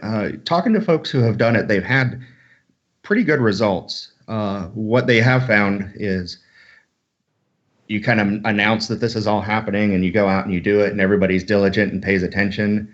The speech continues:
And then in six months, they're back to clicking on all the things that come in the inbox.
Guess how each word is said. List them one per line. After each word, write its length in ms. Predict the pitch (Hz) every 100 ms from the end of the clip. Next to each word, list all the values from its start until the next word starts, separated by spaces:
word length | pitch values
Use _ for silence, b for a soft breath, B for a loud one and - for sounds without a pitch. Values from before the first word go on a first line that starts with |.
| B B B
And 180 | 98 98
then 460 | 95 92 90 87 87
in 140 | 98
six 300 | 92 110 -
months, 260 | 101 98 98
they're 200 | 98 90
back 300 | 85 87 -
to 100 | 87
clicking 340 | - 98 95 87
on 140 | 82
all 100 | 87
the 100 | 92
things 300 | 92 92 90
that 140 | 85
come 160 | - 90
in 80 | 85
the 120 | 82
inbox. 520 | 85 90 95 - -